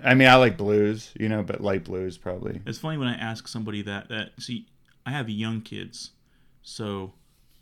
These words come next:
Speaker 2: that's a daily topic.
Speaker 1: Oh yeah, it's a big deal. Okay, whenever I was a kid, <laughs> did I already tell you this story? Like,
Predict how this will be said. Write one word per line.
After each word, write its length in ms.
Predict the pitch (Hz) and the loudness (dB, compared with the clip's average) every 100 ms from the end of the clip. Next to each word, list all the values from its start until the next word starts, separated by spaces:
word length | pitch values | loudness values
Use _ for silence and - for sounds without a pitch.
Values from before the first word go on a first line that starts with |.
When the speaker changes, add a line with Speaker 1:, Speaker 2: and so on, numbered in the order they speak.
| _ _ _ _ _ _ _ _ _ _ - - 123 110 135 120 | _ _ _ _ _ _ _ _ _ _ -20 -18 -16 -16 -18 -12
Speaker 2:
that's 240 | 123 131 - | -6 -6 -4
a 80 | 113 | -8
daily 480 | - 110 107 104 _ _ | -6 -4 -4 -8 _ _
topic. 540 | - 101 101 - - - _ _ _ _ _ _ _ _ _ _ _ _ - | -16 -14 -14 -16 -20 -20 _ _ _ _ _ _ _ _ _ _ _ _ 4
Speaker 1:
Oh 80 | 135 | 8
yeah, 220 | 160 104 | 10 8
it's 200 | - 117 | 6 2
a 40 | 123 | 4
big 180 | 131 | 4
deal. 140 | 123 127 | 8 6
Okay, 460 | 117 131 139 120 120 | 8 6 8 6 4
whenever 540 | 110 123 131 127 117 | 2 2 4 4 4
I 100 | 107 | 6
was 180 | 117 113 | 6 2
a 60 | 120 | 0
kid, 360 | 123 123 131 - - - - | 2 0 0 -10 -20 -20 -20
<laughs> 340 | _ _ - | _ _ -4
did 160 | 120 143 | 4 6
I 80 | |
already 180 | 156 151 127 | 6 4 0
tell 160 | 135 | 0
you 160 | 127 127 | 0 0
this 160 | 127 127 | -2 -4
story? 480 | 127 123 127 127 - - | -2 -2 -2 -4 -10 -2
Like, 320 | 107 104 - | 2 2 -2